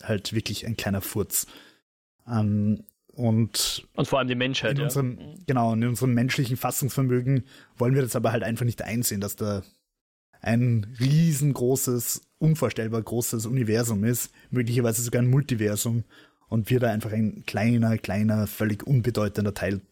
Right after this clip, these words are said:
Speaker 1: drin sind.
Speaker 2: Ja. Auch sehr interessant.
Speaker 1: Und
Speaker 2: Entschuldigung, ja,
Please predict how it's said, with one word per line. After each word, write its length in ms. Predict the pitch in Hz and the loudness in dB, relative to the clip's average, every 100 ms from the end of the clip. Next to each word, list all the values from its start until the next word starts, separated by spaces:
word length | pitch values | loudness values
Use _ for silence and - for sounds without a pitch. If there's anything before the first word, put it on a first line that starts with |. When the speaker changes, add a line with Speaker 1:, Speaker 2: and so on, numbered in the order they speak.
| _ | _
Speaker 1:
drin 180 | 110 95 | -2 -2
sind. 260 | 98 98 - _ _ - | -2 -4 -6 _ _ -2
Speaker 2:
Ja. 300 | 143 131 - _ _ _ _ _ _ _ | 2 2 0 _ _ _ _ _ _ _
Auch 180 | 139 190 | -2 0
sehr 120 | 196 | 0
interessant. 500 | 185 180 139 160 180 | 0 -2 0 0 -4
Speaker 1:
Und 60 | - | -12
Speaker 2:
Entschuldigung, 300 | - 160 180 | -2 -2 0
ja, 160 | 135 | -4